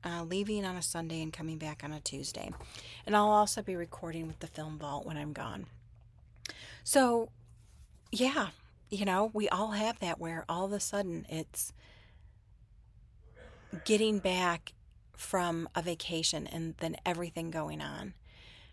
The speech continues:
I was so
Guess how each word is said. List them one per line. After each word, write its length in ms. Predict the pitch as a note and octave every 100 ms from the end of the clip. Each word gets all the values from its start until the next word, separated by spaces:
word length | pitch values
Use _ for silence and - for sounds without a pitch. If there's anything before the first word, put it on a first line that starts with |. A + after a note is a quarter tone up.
| - - - - - - - - - - - - - - - -
I 160 | G#3 A3+
was 220 | A#3+ A3+
so 600 | - - G3+ F#3+ G#3 G#3